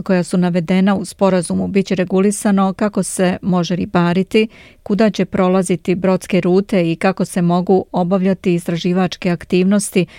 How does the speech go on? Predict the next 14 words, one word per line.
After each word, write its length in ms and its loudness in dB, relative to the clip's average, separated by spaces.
poput 360 0
dubokog 600 -2
iskopavanja 1000 0
minerala 680 0
sa 160 -4
morskog 460 -2
dna 260 2
na 100 2
dubinama 580 2
od 240 -4
dvesta 460 -2
metara 500 -2
i 100 -2
više. 460 0